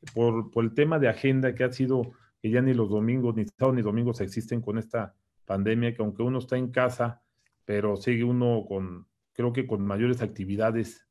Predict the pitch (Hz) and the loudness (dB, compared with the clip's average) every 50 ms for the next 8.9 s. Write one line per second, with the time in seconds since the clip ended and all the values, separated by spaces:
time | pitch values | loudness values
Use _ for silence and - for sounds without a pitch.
0 | _ _ - 101 104 110 107 107 - 104 90 - - 98 - _ _ _ _ _ | _ _ -2 0 2 2 0 -2 -4 -8 -8 -8 -14 -20 -20 _ _ _ _ _
1 | _ _ _ 107 107 104 - - 113 104 107 - - _ - _ _ - 123 - | _ _ _ -4 -4 -4 -4 -4 -4 -4 -4 -6 -12 _ -20 _ _ -4 -4 -4
2 | - - 160 160 165 170 165 160 143 131 113 120 127 120 120 117 117 113 - - | -2 0 2 4 4 4 4 6 4 4 2 0 -2 -2 -2 -2 -2 -2 -2 0
3 | 123 117 117 131 139 147 139 131 135 131 123 123 - - _ _ _ _ _ _ | 0 2 2 2 2 2 0 0 0 -2 -2 -2 -8 -18 _ _ _ _ _ _
4 | _ _ - _ - 113 110 - - 110 113 113 113 107 - - 95 - 135 139 | _ _ -20 _ -8 -8 -8 -4 -4 -2 0 0 0 -2 -2 -6 -4 0 0 2
5 | 139 127 120 131 131 135 131 131 131 123 117 113 104 - - _ _ _ _ _ | 2 2 2 2 2 2 0 0 0 0 -2 -2 -2 -6 -14 _ _ _ _ _
6 | _ - 104 101 104 104 107 120 127 131 131 123 127 131 127 127 120 127 127 123 | _ -4 -4 -2 0 0 2 2 2 0 0 -2 -2 -2 -2 -2 0 0 -2 0
7 | 120 123 120 107 117 117 123 123 123 123 107 101 95 - 117 113 110 - 107 104 | 0 0 0 0 2 0 0 -2 -2 -2 -6 -6 -4 -4 -6 -6 -4 -6 -6 -8
8 | 98 104 98 - 101 101 98 95 95 95 - 117 107 110 120 117 117 - | -8 -10 -10 -10 -10 -8 -6 -8 -8 -6 -6 -6 -6 -4 -6 -6 -6 -8